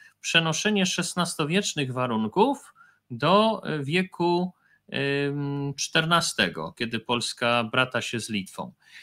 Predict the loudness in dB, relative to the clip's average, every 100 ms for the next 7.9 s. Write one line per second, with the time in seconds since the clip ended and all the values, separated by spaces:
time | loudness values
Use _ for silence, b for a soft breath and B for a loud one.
0 | B -2 2 4 4 2 2 2 0 0
1 | 2 0 0 -2 -2 -2 -2 -4 -2 -2
2 | -2 -2 -2 0 0 0 -2 0 0 2
3 | 0 0 -2 -4 -4 -6 -6 2 2 2
4 | -4 -2 -6 -6 -8 -8 -2 -2 2 2
5 | 2 -10 -10 -4 -4 0 -2 0 -4 -4
6 | -10 -4 -2 -2 -4 -2 0 2 2 0
7 | -2 -8 -10 -8 -2 -2 0 -2